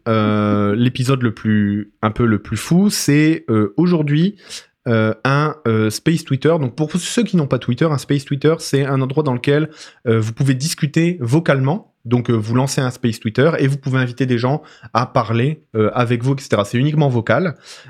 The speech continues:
Euh, et là, il y avait une discussion de journalistes,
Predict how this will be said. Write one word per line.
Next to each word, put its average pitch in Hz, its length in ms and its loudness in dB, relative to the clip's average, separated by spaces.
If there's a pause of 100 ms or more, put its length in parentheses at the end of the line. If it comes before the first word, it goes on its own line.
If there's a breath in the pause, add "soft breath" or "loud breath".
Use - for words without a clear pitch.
(120 loud breath)
Euh, 110 460 0 (140)
et 170 260 2
là, 147 220 2
il 165 40 2
y 139 40 4
avait 120 100 0
une 123 80 2
discussion 143 460 -4
de 127 120 2
journalistes, 139 680 -2